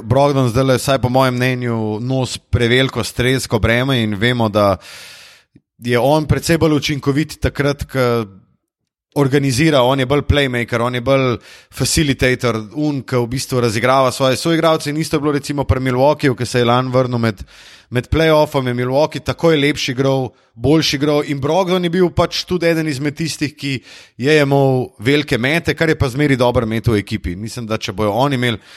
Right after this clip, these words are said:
recimo, Oladipa in Brogdona na enki, dvojki, da bo to eden izmed bolj presenetljivih backco-, backcourtov v ligi in eden izmed takšnih, ki bi si jih jaz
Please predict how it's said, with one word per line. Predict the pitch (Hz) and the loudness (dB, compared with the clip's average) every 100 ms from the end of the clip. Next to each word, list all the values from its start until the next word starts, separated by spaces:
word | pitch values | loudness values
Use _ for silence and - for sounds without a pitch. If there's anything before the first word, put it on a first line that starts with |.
| - - _ | -20 -20 _
recimo, | - 120 117 | -4 2 2
Oladipa | 113 117 165 - 123 | 4 2 0 0 0
in | 110 | 0
Brogdona | 135 147 135 120 | 0 0 0 -2
na | 113 117 | -2 0
enki, | 147 - 110 | -2 -2 -6
dvojki, | 110 156 151 135 117 98 101 | 0 0 0 0 0 -2 -6
da | 113 113 | 0 0
bo | 107 110 | 0 -2
to | - 143 131 123 95 _ - - _ _ | -2 0 0 -4 -8 _ -20 -20 _ _
eden | - 135 165 165 | -2 0 2 0
izmed | 131 143 | 0 0
bolj | 143 165 | 0 0
presenetljivih | 143 127 139 127 139 131 117 | 0 0 0 -2 0 0 2
backco-, | 123 123 - 127 110 110 104 - - | 2 0 -2 -6 -6 -12 -18 -20 -14
backcourtov | 87 131 165 - - 139 135 127 110 | -2 -2 -2 -6 0 2 2 0 2
v | 113 | 2
ligi | 123 175 156 151 127 113 120 | 2 2 2 0 0 -2 0
in | 113 110 104 - | 0 -2 -6 0
eden | 123 123 123 | 0 2 0
izmed | 101 110 104 | 0 -2 0
takšnih, | 120 127 - 117 | 0 0 -2 -6
ki | - | -6
bi | 104 98 | -6 -6
si | - 110 | -4 -4
jih | 101 - _ _ _ - | -4 -8 _ _ _ -2
jaz | 110 101 | 0 0